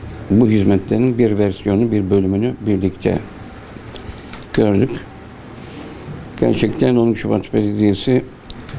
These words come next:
fırsat et-, eşitliği sağlamak için gençlerimiz arasında üniversite hazırlık kursları açar.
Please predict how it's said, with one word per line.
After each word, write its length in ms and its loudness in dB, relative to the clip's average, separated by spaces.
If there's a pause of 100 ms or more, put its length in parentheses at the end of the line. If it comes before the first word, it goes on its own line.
fırsat 440 2
et-, 260 2
eşitliği 480 2
sağlamak 520 2
için 240 2 (260)
gençlerimiz 560 2
arasında 460 2
üniversite 440 2
hazırlık 360 0
kursları 400 0
açar. 260 0